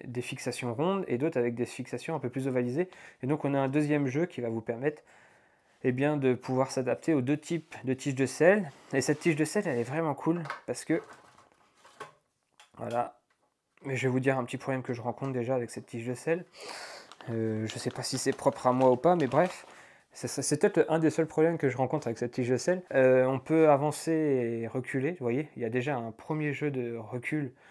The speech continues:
sur la selle classique. Et on va pouvoir, en plus, sur la tige de sel, pouvoir avancer et reculer encore plus. Donc ça donne un deuxième, euh, une deuxième possibilité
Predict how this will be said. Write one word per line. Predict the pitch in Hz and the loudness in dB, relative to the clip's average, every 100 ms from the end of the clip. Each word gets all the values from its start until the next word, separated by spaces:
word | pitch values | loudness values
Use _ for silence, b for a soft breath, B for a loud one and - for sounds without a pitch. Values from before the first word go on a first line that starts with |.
| b b | b b
sur | - 139 | -2 2
la | 123 | 2
selle | 110 135 120 | 0 -2 -4
classique. | - 117 - 196 - - | -6 -8 -6 -8 -10 -6
Et | 135 | 0
on | |
va | 131 131 | 0 0
pouvoir, | - 147 160 - | 0 0 0 -2
en | 160 | -6
plus, | - 185 - - - | -4 -8 -8 -16 -18
sur | - - - 180 - B B B - | -16 -10 -2 -2 -4 B B B -6
la | 139 | -4
tige | 156 | -2
de | 139 143 | 0 0
sel, | - 165 170 - _ _ _ _ _ _ - | 2 2 0 -12 _ _ _ _ _ _ -8
pouvoir | - 147 151 - | 4 8 8 6
avancer | 156 165 160 - 165 143 | 6 8 6 2 2 2
et | |
reculer | 139 147 - 147 165 b b b b | 2 2 0 0 -2 b b b b
encore | - 139 147 - | 0 4 4 4
plus. | 160 170 - - | 0 0 -6 -2
Donc | 147 147 | 0 2
ça | 131 | 4
donne | 143 156 - | 4 2 -2
un | 127 | -4
deuxième, | 123 151 175 156 170 175 - | 0 2 2 2 -2 -2 -4
euh, | 107 123 117 117 | 0 2 2 -2
une | 123 127 | -4 -4
deuxième | 147 165 | -2 -2
possibilité | 156 - 139 135 135 156 | -4 -6 -6 -6 -4 -4